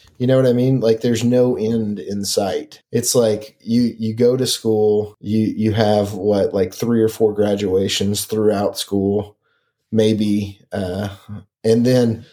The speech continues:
you've got college, and then you've got a graduation there, and then you're just thrown into the real world. So it's like you're on a never-ending cycle, and nobody slows down to,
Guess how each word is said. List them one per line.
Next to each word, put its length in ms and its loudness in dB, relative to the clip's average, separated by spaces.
you've 200 0
got 240 0
college, 800 0
and 160 -2
then 100 -2
you've 160 -2
got 200 0
a 280 0
graduation 840 0
there, 360 0
and 220 -2
then 100 0
you're 140 -2
just 200 -6
thrown 240 0
into 180 -4
the 100 -4
real 220 0
world. 400 -4
So 200 0
it's 140 -2
like 160 2
you're 160 2
on 140 -4
a 80 -4
never-ending 640 -4
cycle, 640 -2
and 160 0
nobody 400 2
slows 560 0
down 680 -6
to, 360 0